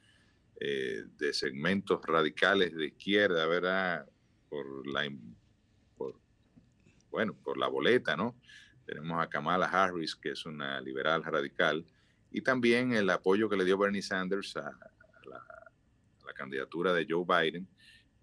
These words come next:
pues implicaría, o uno entendería que va a haber,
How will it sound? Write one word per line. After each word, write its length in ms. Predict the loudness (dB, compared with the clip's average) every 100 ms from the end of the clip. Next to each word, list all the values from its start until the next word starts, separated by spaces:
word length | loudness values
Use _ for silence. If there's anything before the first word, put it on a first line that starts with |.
| -8
pues 520 | -2 0 0 -2 -8
implicaría, 960 | -12 -10 -8 -4 -2 0 2 2 2 -2
o 240 | -4 -8 -14 -20 -20 -16 -14 -14 -10
uno 160 | -4 0
entendería 580 | 0 2 2 4 2
que 80 | 2
va 80 | 0
a 40 |
haber, 280 | 2 2 0